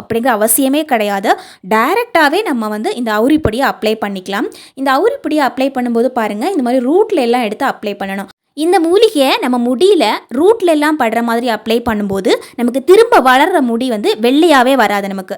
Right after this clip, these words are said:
கருப்பாவே இருக்கும். முடி ஃபுல்லாவே தலையில அப்படியே பார்க்கறதுக்கே நல்லா கரு கருன்னு இருக்கும். இன்னும் கொஞ்சம் அதிகமான பவுடர் யூஸ் பண்ணணும் அப்படின்னு தோணுச்சுன்னா, கொஞ்சம் அதிகமாவே கொட்டி நல்லா மிக்ஸ் பண்ணி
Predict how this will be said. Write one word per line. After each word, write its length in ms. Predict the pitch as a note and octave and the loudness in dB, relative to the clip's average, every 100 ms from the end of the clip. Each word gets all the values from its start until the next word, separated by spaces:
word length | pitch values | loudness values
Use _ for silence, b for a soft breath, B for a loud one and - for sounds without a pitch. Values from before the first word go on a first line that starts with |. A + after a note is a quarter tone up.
| - | 0
கருப்பாவே 600 | B3 C4 F#4 F#4 E4 D4+ C#4 | 4 6 4 4 2 4 2
இருக்கும். 260 | G#3+ G3+ F#4 B B B3 | 2 -2 -6 B B -8
முடி 180 | C#4+ G#4+ | 0 0
ஃபுல்லாவே 440 | D4 C#4+ D4 B3+ G#3+ B3 | 2 2 2 2 0 0
தலையில 320 | A#3 D#4+ F4+ | 0 4 4
அப்படியே 200 | - C#4+ C#4+ | 2 -2 0
பார்க்கறதுக்கே 600 | A#3 C#4+ D#4+ C4 A#3+ D#4 D4+ | 0 0 0 -2 -4 -2 -2
நல்லா 220 | A3 C#4 - | -2 -2 2
கரு 240 | B3+ D#4+ F#4 | 4 4 4
கருன்னு 340 | B3 A#3+ B3+ G3+ | 2 2 -2 -6
இருக்கும். 260 | - G#3 b b _ D4+ | -10 -16 b b _ -2
இன்னும் 240 | A4+ B4+ | 0 4
கொஞ்சம் 320 | E4 D4 G#4+ C#5+ C4 | 2 4 0 2 0
அதிகமான 500 | C#4+ E4 D#4 D#4+ E4 | 2 2 4 2 4
பவுடர் 300 | C4 A#3+ C4 B3+ | 2 4 2 0
யூஸ் 180 | A#3+ - | 0 0
பண்ணணும் 240 | A#3+ A#3+ B3 | -2 0 0
அப்படின்னு 280 | A3+ A#3 A#3+ | 0 -2 0
தோணுச்சுன்னா, 420 | G#3+ G#3+ - A3+ A4 F4 | -2 -4 -4 0 0 0
கொஞ்சம் 220 | B3+ A#3+ | 0 0
அதிகமாவே 560 | G#3+ D4 D#4 D#4 D4+ F4+ F#4 | -2 -2 0 0 2 0 0
கொட்டி 300 | A3+ A3+ F4 B3 | -4 -4 -10 -6
நல்லா 220 | A3+ A#3 C4+ | -2 0 0
மிக்ஸ் 220 | A3 - - | -2 -4 -4
பண்ணி 180 | A3 | -2